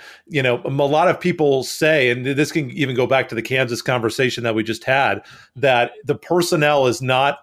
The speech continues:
always the most important thing. What's more important in March is the matchup. And Kansas, the way that Bill Self has coached them, typically does not match up well against big men who can shoot the three. But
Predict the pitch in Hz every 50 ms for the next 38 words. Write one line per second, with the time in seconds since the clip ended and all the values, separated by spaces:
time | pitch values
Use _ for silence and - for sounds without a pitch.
0 | _ - - 143 139 139 135 139 131 131 127 113 - - 120 120 123 135 - -
1 | 110 - - 135 127 120 104 - 135 127 117 107 107 - 117 127 123 - 120 120
2 | 131 135 147 156 151 - - 156 156 151 - 127 120 113 113 120 123 127 127 123
3 | - - - - - - - _ _ - 139 143 139 123 107 127 120 120 120 123
4 | 123 120 - - 120 101 92 - - - - _ - 117 123 120 - - 156 143
5 | 147 151 139 117 - 147 143 - - - - 123 110 127 113 120 135 147 160 156
6 | - 147 151 139 - - 165 139 - 127 - - - 156 151 - - - 139 123
7 | 117 113 - 151 147 147 135 135 123 120 110 107 120 127 127 139 - - 147 131
8 | 135 127 - - 147 135 - - 135 127 127 123 110 - 123 123 131 123 - _
9 | _ - - _ - 120 110 - 139 139 135 139 135 135 135 127 131 120 - 120
10 | - - 147 139 - - 117 - - 127 143 160 147 127 120 123 120 - - -
11 | _ _ - 131 107 - 175 190 165 147 139 147 - -